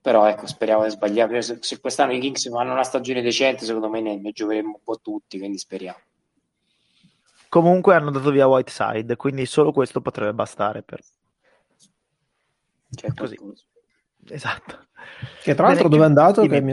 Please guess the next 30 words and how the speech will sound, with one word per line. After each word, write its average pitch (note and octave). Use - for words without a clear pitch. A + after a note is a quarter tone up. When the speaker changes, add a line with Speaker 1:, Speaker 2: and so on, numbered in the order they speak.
Speaker 3:
me C#3
lo C3+
sono C#3+
perso. D3+
Speaker 2:
A C3+
fare C#3
il C3+
cambio C#3
di C3+
Gobert -
ai C3+
Jazz. B2+
Speaker 3:
Ah, -
ecco. -
Speaker 2:
Eh, B2
chiudiamo E3
la C3
puntata C#3+
di C#3+
oggi A#2
con C#3
la A#2+
decima C#3+
squadra C3+
di B2
cui C#3
ci -
occupiamo, C4
eh, G#2
quindi G#2+